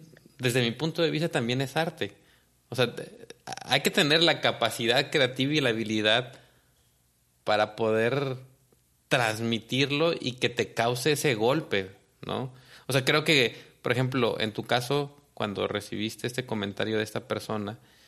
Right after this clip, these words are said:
y, y, y esa era tu intención, mostrar eso, me imagino que te has de haber sentido orgullosa de decir, "Bueno, está causando mi fotografía lo que yo quería que causara", ¿no?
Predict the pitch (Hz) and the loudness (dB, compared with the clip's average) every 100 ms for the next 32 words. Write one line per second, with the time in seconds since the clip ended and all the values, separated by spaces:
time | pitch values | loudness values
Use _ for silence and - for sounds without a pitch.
0 | _ _ - 101 - 98 98 101 101 107 | _ _ -12 -12 -8 -8 -8 -2 0 0
1 | - 117 117 - 110 101 - 98 98 - | 2 0 0 0 -4 -4 -4 -4 -4 -6
2 | 104 110 123 107 98 - 104 101 104 - | -4 -2 -2 -4 -6 -4 -2 -2 -4 -4
3 | 123 139 - _ _ _ _ _ _ _ | -8 -10 -18 _ _ _ _ _ _ _
4 | _ _ _ _ - 113 107 98 120 127 | _ _ _ _ -6 -2 -2 -2 -4 -2
5 | 123 117 113 113 - 110 - 113 113 110 | -2 0 0 0 -2 -6 -2 -2 0 -2
6 | 107 123 104 117 117 107 - 98 104 - | -2 0 0 0 0 -2 -4 -4 -4 -2
7 | 131 123 117 117 123 117 - - 107 104 | -2 0 -2 0 -2 -2 -6 -4 -2 -2
8 | - 120 131 127 107 98 104 - 107 101 | -2 -2 -2 -2 -4 -2 -2 -2 -2 -2
9 | 98 - 98 92 - 98 95 - 139 90 | -6 -8 -12 -12 -8 -8 -6 -4 -4 -4
10 | 92 | -6